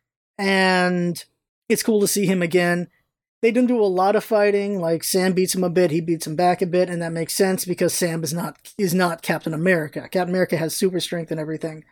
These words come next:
Well, not super strength, he's just peak human strength. And nobody is peak human <laughs> strength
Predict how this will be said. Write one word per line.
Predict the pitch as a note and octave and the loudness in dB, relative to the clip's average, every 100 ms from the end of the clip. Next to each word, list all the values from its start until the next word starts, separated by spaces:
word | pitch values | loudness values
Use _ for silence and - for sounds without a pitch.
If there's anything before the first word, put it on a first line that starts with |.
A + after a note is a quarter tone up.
| _ _ _ | _ _ _
Well, | E4+ | 0
not | G4+ A4 | 2 2
super | D#4+ D4+ | 0 0
strength, | E4 A#3+ | 2 0
he's | G#3+ | 2
just | A3 G3 - - | 2 0 -4 -4
peak | - G#3+ - | -2 -2 0
human | F#3+ F3+ D3 | 0 0 -2
strength. | - D3+ B2+ - _ _ _ _ - | -6 -8 -12 -20 _ _ _ _ -2
And | A3+ G#3+ G#3 | 0 0 2
nobody | A3+ G#3+ G3 | 2 2 0
is | F3+ | -2
peak | - G3 | 0 -2
human | - E3+ D3+ | 0 0 0
<laughs> | - | 0
strength | A#3 F#3 D#3 | 0 -2 -4